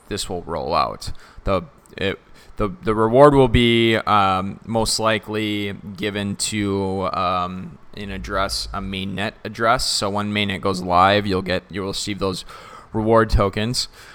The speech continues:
Um, but we're still trying to figure out how we're going to, um, how we're going to give you the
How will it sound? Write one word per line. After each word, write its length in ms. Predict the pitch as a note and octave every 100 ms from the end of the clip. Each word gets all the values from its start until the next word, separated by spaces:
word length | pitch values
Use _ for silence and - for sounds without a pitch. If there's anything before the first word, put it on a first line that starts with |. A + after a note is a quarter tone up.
| -
Um, 580 | - G#2 G#2 G2+ G2 F2+
but 320 | A#2 G#2 A#2 G2
we're 140 | A2
still 180 | - A#2+
trying 200 | - A#2
to 60 |
figure 320 | G#2 B2 A2+ G#2+
out 240 | G#2 -
how 260 | - G#2 G2+
we're 140 | G#2
going 360 | G2 G2 G2 G2+
to, 720 | - - A2 G2+ G2 F#2 F2 - - - - - - -
um, 520 | - G2+ F#2 F2+ F2+ A#2 - _ _ _ _ _ - - _ _
how 160 | A#2
we're 120 | G#2+ G#2+
going 380 | F#2+ F#2+ F#2+ - -
to 100 | -
give 400 | G2+ G2+ F#2+ E2
you 540 | - F#2+ F#2 F2 F#2 - - - - - - _ _ -
the 380 | G#2 F#2 F2+